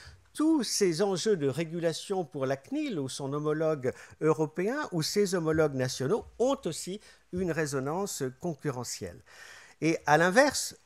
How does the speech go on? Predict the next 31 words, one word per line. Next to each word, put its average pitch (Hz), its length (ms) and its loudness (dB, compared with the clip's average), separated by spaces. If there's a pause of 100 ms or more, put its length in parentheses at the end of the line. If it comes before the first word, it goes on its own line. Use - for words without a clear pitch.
(120)
et 135 200 -4
j'y 131 160 -6
tiens 131 220 0
beaucoup, 185 320 -2
le 151 120 2
bien 220 260 8
public 196 420 -2
protégé 151 580 -4
par 117 300 -6
ces 127 180 -4
deux 151 160 -2
régulateurs 135 720 -2 (280)
n'est 156 120 4
pas 226 160 8
le 247 100 4
même. 135 380 -2 (140)
La 139 160 2
vie 185 160 -2
privée 151 580 -2 (100)
d'un 127 140 0
côté, 180 500 -4 (300)
une 185 180 0
concurrence 180 760 -4 (260)
effective 190 880 0
de 160 120 4
l'autre. 131 420 0 (320)
Et 185 240 4
il 175 100 -4
s'ensuit, 185 680 -2
euh, 139 240 4
nécessairement 165 840 2